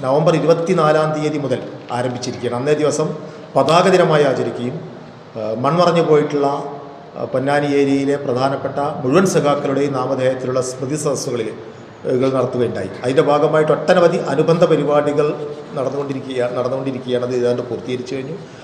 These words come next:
ആയിരക്കണക്കിന് വരുന്ന, ആ, ആളുകൾ വിവിധ തരത്തിലുള്ള, ആ, പരിപാടികൾ,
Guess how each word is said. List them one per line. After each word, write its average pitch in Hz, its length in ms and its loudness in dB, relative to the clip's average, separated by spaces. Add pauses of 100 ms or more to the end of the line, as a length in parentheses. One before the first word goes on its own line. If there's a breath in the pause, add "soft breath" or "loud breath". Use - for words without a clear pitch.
(220 loud breath)
ആയിരക്കണക്കിന് 180 580 4
വരുന്ന, 160 280 6 (600)
ആ, 139 80 -2 (400)
ആളുകൾ 131 340 2 (180)
വിവിധ 127 260 2
തരത്തിലുള്ള, 151 640 2 (680)
ആ, 123 60 -2 (380)
പരിപാടികൾ, 127 560 0